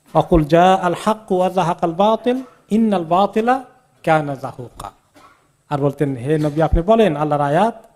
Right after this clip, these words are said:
সূরা আল ইসরার একাশি নম্বর আয়াতে, 'হক এসেছে, বাতিল পরাভূত হয়ে গেছে, বাতিল পরা-, বাতিলের পরাজয় নিশ্চিত, বাতিল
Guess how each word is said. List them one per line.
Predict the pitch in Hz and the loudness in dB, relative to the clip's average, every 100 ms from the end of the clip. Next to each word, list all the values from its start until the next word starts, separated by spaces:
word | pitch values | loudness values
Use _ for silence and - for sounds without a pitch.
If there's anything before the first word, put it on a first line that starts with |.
| _ _ _ _ | _ _ _ _
সূরা | - 147 143 139 | -2 2 2 0
আল | 143 143 165 | -2 -6 -6
ইসরার | 156 160 147 143 143 - | -4 0 0 -2 -6 -6
একাশি | 156 175 - | -4 -4 -2
নম্বর | 170 147 139 | -2 -2 -4
আয়াতে, | 131 139 - 247 254 _ _ _ _ - | -6 -6 -2 -2 -4 _ _ _ _ -2
'হক | 165 196 - | 2 2 0
এসেছে, | 190 165 185 - 202 208 208 _ _ _ | -2 0 -4 -2 -4 -4 -8 _ _ _
বাতিল | 135 123 151 - 165 160 | -2 0 0 0 -2 -2
পরাভূত | - 156 180 180 185 165 | -2 2 2 0 -2 -4
হয়ে | 139 131 123 | -4 -6 -8
গেছে, | 127 - 196 214 _ _ _ _ - | -14 -12 -12 -12 _ _ _ _ -4
বাতিল | 135 151 151 160 151 151 - - | 2 2 2 -2 -2 -8 -14 0
পরা-, | 160 156 156 139 | 4 4 2 -2
বাতিলের | 135 143 156 143 | -2 -2 -2 -2
পরাজয় | 151 143 139 151 151 | -2 0 0 -2 -2
নিশ্চিত, | 160 175 - 143 104 _ _ _ _ _ _ - | -4 -6 -10 -12 -12 _ _ _ _ _ _ -4
বাতিল | 139 - 135 | -4 -4 -8